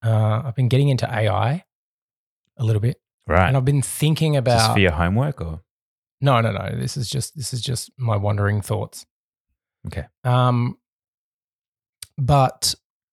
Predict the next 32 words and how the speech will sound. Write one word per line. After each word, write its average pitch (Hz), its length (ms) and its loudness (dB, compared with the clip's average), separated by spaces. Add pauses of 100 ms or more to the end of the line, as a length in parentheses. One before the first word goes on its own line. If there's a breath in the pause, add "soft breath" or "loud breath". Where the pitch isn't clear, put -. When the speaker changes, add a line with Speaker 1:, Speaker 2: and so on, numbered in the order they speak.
(260)
Speaker 1:
you 135 80 0
know, 123 240 4
obviously 131 380 0
we're, 123 280 2
we're 139 100 0
starting 143 400 2
to 135 100 0
talk, - 640 -2 (160)
the 156 240 -2
P 165 220 4
word's 131 260 2
back. 107 420 -2 (280)
Speaker 2:
Mm. 78 240 -2 (600)
Speaker 1:
And 135 540 2
Speaker 2:
Did 107 140 2
it - 40 2
ever 104 180 0
go 95 180 -2
anywhere? 117 360 -4 (800)
Speaker 1:
I 143 100 0
think 208 260 0
it - 120 0
w-, 110 300 -8
maybe 160 400 2
disappeared 123 540 0
for 110 240 0 (340)
twenty-five 113 440 0
minutes, 104 340 -2
Speaker 2:
Mm. 73 240 -2 (640)
Speaker 1:
but 120 100 -2
it's 113 100 -6
back. 107 240 -6